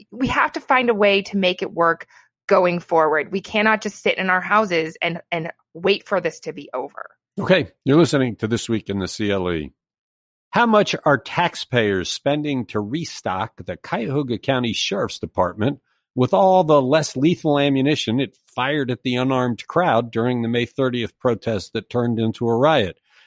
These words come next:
Speaker 2: Chris Ranowski, I'd love to see the inventory of what this money's gonna buy and how much are they spending?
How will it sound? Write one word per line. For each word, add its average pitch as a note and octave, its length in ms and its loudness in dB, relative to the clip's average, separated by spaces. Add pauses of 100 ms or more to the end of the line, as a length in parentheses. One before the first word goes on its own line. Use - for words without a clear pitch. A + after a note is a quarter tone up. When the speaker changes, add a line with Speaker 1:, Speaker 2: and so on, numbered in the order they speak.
(200)
Speaker 2:
Chris E3 160 0
Ranowski, D#3 480 4
I'd D#3 180 4
love C#3+ 360 2
to B2 60 0
see D#3+ 200 2
the C3 180 2
inventory A#2 720 2
of G#2+ 100 0
what A#2 240 -2
this C3 220 -2
money's C3 340 0
gonna F#2 180 -2
buy G#2+ 540 0
and G2+ 100 -4
how A#2 200 -2
much D#3+ 240 -2
are E3+ 100 2
they E3 120 -2
spending? B2+ 520 -6